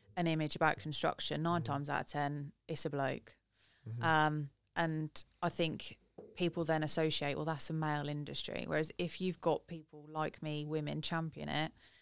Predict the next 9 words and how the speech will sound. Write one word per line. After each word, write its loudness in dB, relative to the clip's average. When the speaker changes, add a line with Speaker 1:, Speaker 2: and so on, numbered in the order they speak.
Speaker 1:
you -16
see 4
me 0
doing 2
it, -2
it -4
then 2
sparks 2
that -4